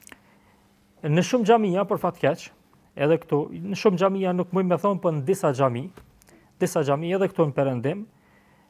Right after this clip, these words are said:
për shkak kohës, për shkak, e, kohës së limituar, për shkak punës që njerëzit shkojnë në punë, disa xhami, imamat, momentin që e falin farzin, fillojnë për menjëherë, e falin jac-, e falin, fillojnë mi fal taravit,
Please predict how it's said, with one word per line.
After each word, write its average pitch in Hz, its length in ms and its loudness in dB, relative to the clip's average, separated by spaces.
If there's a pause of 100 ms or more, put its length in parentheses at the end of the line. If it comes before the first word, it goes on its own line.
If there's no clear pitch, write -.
(160)
për 160 120 4
shkak 180 240 -2
kohës, 165 460 2
për 151 160 -8
shkak, - 360 -8
e, 143 100 -2 (320)
kohës 160 320 0
së 147 120 -2
limituar, 143 680 0 (540)
për 143 140 -6
shkak - 260 0
punës 156 320 2
që 131 140 -4
njerëzit 135 280 -2
shkojnë 135 260 -4
në 127 120 -6
punë, 165 520 -4 (260)
disa 156 320 0
xhami, 139 380 0 (280)
imamat, 160 640 -4
momentin 139 480 -2
që 151 160 -4
e - 60 -10
falin 131 320 -2
farzin, 147 420 0 (480)
fillojnë 143 320 0
për 131 160 0
menjëherë, 139 540 -2
e 131 100 -10
falin 131 380 -2
jac-, 127 260 -6
e 160 140 -8
falin, 139 400 0
fillojnë 147 260 0
mi 131 120 -6
fal 135 200 -2
taravit, 131 460 -2